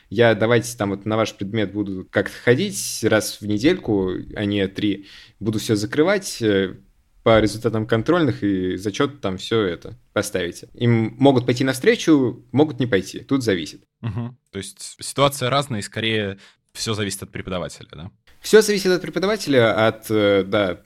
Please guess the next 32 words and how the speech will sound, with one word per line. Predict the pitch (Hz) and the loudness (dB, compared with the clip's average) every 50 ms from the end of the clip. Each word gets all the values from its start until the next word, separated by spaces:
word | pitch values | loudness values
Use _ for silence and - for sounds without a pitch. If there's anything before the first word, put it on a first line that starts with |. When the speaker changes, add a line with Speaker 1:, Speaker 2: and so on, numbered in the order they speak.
| _ _ _ | _ _ _
Speaker 1:
так | - 95 | -6 -6
сказать, | - - 101 196 98 - - - - _ _ _ _ _ | -2 -2 -2 -2 -2 -6 -10 -14 -16 _ _ _ _ _
политической | - 131 131 127 127 - 147 127 - - - - 127 113 113 110 110 104 98 98 - - - | 0 0 0 0 -2 -4 -4 -4 -4 -8 -4 0 2 2 2 2 0 -2 -4 -6 -10 -10 -2
направленности | - 120 117 123 131 127 113 113 110 - - - 113 104 98 92 87 95 - - _ _ | -2 0 2 2 2 2 2 2 -2 -4 -2 -2 0 2 2 0 -2 -4 -10 -16 _ _
партии | - 190 190 190 - 127 113 101 98 92 87 87 - - | 2 2 2 2 2 2 4 4 4 2 0 -2 -8 -8
в | 101 | 0
данный | 95 107 104 101 101 | 2 2 2 2 2
момент, | 101 98 95 95 - - - | 0 0 -2 -2 -4 -2 2
то | - | 4
есть | 104 98 95 - | 4 4 4 4
кафедры | - 107 98 - 95 98 98 | 4 2 2 2 0 -4 -4
конкретной. | - - 101 98 95 - 101 98 92 - 92 92 92 - _ _ _ _ _ | -2 -2 -2 -4 -2 -2 -2 -2 -2 -4 -8 -10 -12 -14 _ _ _ _ _
Потому, | - 131 143 180 185 | -4 -2 0 0 -2
ну, | 180 - - | -2 0 4
на, | 170 156 147 | 6 6 6
на | 151 151 151 151 | 8 6 6 6
первых | - 196 185 147 143 | 6 6 4 4 2
двух | 156 156 | -2 0
курсах, | - 240 254 233 - 185 151 - - - | 2 0 2 4 4 4 4 4 0 2
э, | - 131 123 117 120 113 - - - - - | 4 6 8 8 6 4 2 -2 -12 -18 -8
тебе | - - 139 175 180 | 0 4 4 4 4
очень | - - 135 131 127 127 110 | 4 4 2 2 2 0 -2
сложно | - - 110 104 95 101 98 | 0 0 0 0 0 0 -4
работать | 98 90 95 92 - - - | -4 -4 -4 -8 -8 -10 -16
в | - | -12
целом. | - - - 90 90 - _ _ _ _ | -10 -10 -10 -10 -14 -18 _ _ _ _
У | - - | -10 -8
тебя | - 123 123 151 165 160 151 135 | -2 2 6 8 8 8 8 8
и | 127 113 101 107 | 6 4 2 2
так | - 135 151 151 | 4 4 4 4
хватает | - 151 135 123 120 117 | 2 2 6 6 6 6
проблем. | 123 120 107 95 95 85 - - | 6 2 0 0 -2 -4 -4 -8